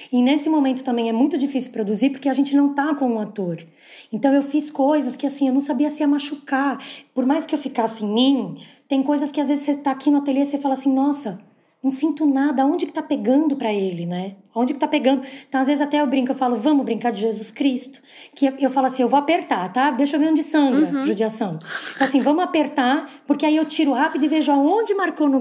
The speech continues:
Speaker 1: na pele dele,
Speaker 2: Uhum.
Speaker 1: judiação, pra ver aonde tá. Uma vez eu fiz um trabalho com José de Anchieta maravilhoso, que foi outro que eu tive a chance de conhecer,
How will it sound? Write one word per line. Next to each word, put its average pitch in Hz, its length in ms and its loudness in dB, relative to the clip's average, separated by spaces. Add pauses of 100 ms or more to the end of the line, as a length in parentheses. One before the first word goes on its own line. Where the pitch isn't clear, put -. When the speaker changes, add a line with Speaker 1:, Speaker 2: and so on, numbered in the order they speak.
Speaker 1:
na 254 160 0
pele 269 400 2
dele, 262 360 2
Speaker 2:
Uhum. - 40 0
Speaker 1:
judiação, 190 560 -6 (340)
pra 330 140 0
ver 311 140 2
aonde 339 460 2
tá. 180 440 -6 (500)
Uma 247 180 2
vez 294 160 2
eu 339 80 0
fiz 277 260 0
um 254 180 2
trabalho 233 400 0
com 233 120 -2
José 220 220 0
de 202 100 -2
Anchieta 233 360 -2
maravilhoso, 214 540 0
que 220 80 -12
foi 220 160 -2
outro 233 180 0
que 233 60 -2
eu 220 40 -2
tive 214 180 -4
a 214 60 0
chance 233 280 -2
de 208 120 -4
conhecer, 226 640 0